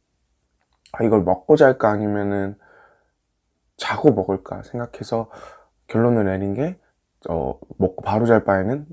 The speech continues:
바로 일어나서 먹고 활동을 하는 게 뭔가 좀 더 괜찮을 것 같다는 생각이 들어서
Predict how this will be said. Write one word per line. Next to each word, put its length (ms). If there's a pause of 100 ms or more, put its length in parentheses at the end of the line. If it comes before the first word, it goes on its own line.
바로 240
일어나서 520 (240)
먹고 280
활동을 360
하는 180
게 80
뭔가 300
좀 200
더 100
괜찮을 400
것 100
같다는 360
생각이 400
들어서 420